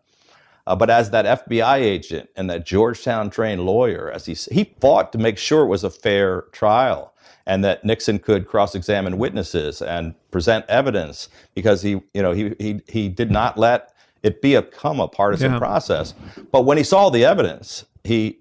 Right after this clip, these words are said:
Speaker 1: you know, he
Speaker 2: You
Speaker 1: gave
Speaker 2: know, I
Speaker 1: a
Speaker 2: was
Speaker 1: very
Speaker 2: curious.
Speaker 1: impassioned plea that his, his, the president was guilty of impeachable offenses and that no man was above the law.
Speaker 2: Yeah,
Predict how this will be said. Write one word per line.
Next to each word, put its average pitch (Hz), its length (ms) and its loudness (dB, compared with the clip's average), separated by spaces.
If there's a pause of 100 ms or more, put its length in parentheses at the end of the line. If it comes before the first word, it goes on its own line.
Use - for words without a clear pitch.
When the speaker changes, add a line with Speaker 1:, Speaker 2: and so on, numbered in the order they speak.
(100)
Speaker 1:
you 104 80 -2
know, 92 160 0
he 101 180 -4
Speaker 2:
You 92 60 -8
Speaker 1:
gave 196 100 4
Speaker 2:
know, 202 40 6
I - 20 4
Speaker 1:
a 190 60 2
Speaker 2:
was - 100 -2
Speaker 1:
very 110 100 -2
Speaker 2:
curious. 202 240 4
Speaker 1:
impassioned 123 400 2
plea 156 300 4
that 98 180 2
his, 95 280 0
his, 104 140 -4
the 95 100 -6
president 117 420 0
was 107 100 0
guilty 117 300 0
of 104 100 0
impeachable 107 440 -6
offenses 123 500 -4
and 101 100 -2
that - 120 -2
no 110 140 4
man 117 280 0
was 104 100 -2
above 113 300 0
the 110 80 -2
law. 110 280 -2
Speaker 2:
Yeah, 135 380 -2